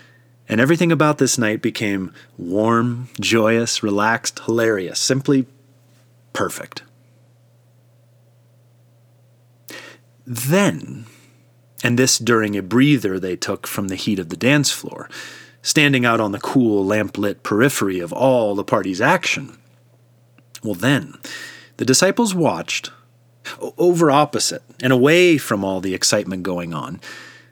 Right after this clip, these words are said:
a conversation happening between Jesus and his mother. She drew Jesus aside, clearly speaking in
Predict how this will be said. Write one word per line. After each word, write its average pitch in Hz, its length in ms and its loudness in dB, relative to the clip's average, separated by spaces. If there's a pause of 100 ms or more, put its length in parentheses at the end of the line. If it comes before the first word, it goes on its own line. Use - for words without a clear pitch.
(300)
a - 80 -8
conversation 190 720 2
happening 92 500 -4
between 101 560 -2
Jesus 95 460 0
and 101 140 -6
his 98 120 -2
mother. 139 360 -2 (2500)
She - 240 2
drew 151 320 2
Jesus 110 480 2
aside, - 640 -2 (720)
clearly 151 320 4
speaking 107 540 -2
in 95 260 -6